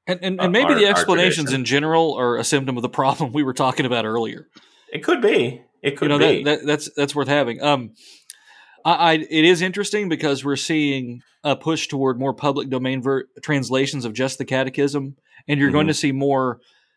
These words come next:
Speaker 1: what do we wanna say, independent explanations as well, or
Speaker 2: Right.
Speaker 1: maybe even ones that are now just public domain. And I don't think that's necessarily a bad thing.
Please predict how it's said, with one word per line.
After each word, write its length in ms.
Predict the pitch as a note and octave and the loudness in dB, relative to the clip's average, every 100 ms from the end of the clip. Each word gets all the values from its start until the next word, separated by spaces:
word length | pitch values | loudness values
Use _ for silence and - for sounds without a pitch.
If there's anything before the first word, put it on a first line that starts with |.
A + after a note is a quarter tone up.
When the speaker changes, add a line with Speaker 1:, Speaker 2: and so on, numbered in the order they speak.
| _ | _
Speaker 1:
what 120 | C#3+ | 2
do 40 | D#3 | 4
we 100 | C#3+ | 4
wanna 140 | C#3 | 2
say, 240 | B2+ C#3 A#2+ | 0 0 0
independent 760 | D#3 D3+ C#3 C#3+ D3+ D3+ D#3 - | -2 0 0 0 -2 0 -2 -2
explanations 720 | C3 - B2+ B2 C#3+ C#3+ A#2 | -6 -6 -6 -4 -4 -4 -6
as 120 | A2+ | -6
well, 440 | A2 B2 D3+ D#3+ _ _ _ _ - | -4 -2 -2 -4 _ _ _ _ -10
or 80 | E2 | -2
Speaker 2:
Right. 100 | C#3 | 0
Speaker 1:
maybe 220 | D3 C#3 C#3+ | 2 2 2
even 220 | C3 A#2+ | 0 0
ones 220 | B2 B2+ | -2 -4
that 100 | B2 | -4
are 60 | A2+ | -4
now 180 | A#2 A2+ | -4 -4
just 220 | A2+ - | -6 -4
public 300 | C3 B2 A#2 | -4 -4 -6
domain. 480 | A2 A2 A#2 C3+ C#3 _ - - | -6 -6 -6 -6 -10 _ -20 -6
And 80 | D#3+ | 0
I 40 | G3+ | 2
don't 120 | C4+ | 2
think 140 | C4 | 0
that's 140 | G3 F#3+ | -2 -4
necessarily 520 | E3+ D#3+ E3 D#3 C3 | -4 -2 0 2 0
a 40 | |
bad 320 | A2 A#2+ A#2 - | 0 -2 -2 -6
thing. 180 | E2 | -20